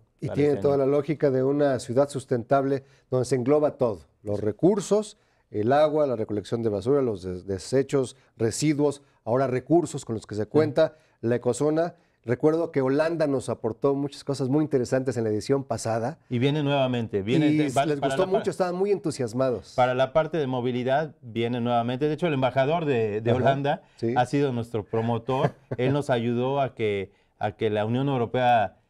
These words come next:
Speaker 2: eh, decidiera ser, eh, la, la región invitada.
Speaker 1: Sí.
Speaker 2: Y van a venir el próximo año también, ¿eh?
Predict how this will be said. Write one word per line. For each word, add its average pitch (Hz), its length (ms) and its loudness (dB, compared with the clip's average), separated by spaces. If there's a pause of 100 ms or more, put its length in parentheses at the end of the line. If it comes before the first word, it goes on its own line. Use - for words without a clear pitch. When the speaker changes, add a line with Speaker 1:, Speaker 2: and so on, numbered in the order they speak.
(180)
Speaker 2:
eh, 104 540 -2
decidiera 117 840 0
ser, 123 340 -2
eh, 104 480 0
la, 98 320 0
la 101 220 -2
región 123 340 0
invitada. 117 560 0
Speaker 1:
Sí. 117 120 2
Speaker 2:
Y 123 60 4
van 160 180 2
a 190 40 -2
venir 170 200 0
el 160 80 -4
próximo 143 280 -4
año 135 160 -2
también, 107 400 -4
¿eh? 98 120 -12